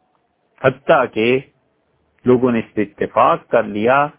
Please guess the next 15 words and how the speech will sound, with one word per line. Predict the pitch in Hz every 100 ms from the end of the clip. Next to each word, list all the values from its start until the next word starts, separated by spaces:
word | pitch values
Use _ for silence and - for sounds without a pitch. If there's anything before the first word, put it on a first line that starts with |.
| _ _ _ _ _ _ _
کہ | 123
امام | 117 104
محمد | 101 110 120 131
رحمت | 107 101 98
اللہ | - 104
علیہ | 113 135 143
اپنے | - - 98
زمانے | 98 90 104 131
کے | 123 -
امام، | _ 95 123 143 - _ _ _ _ _ _ _ _ _ _
والد | 143 175 208 214
کا | -
انتقال | 151 131 120 120 127
ہو | 131 127
گیا | 123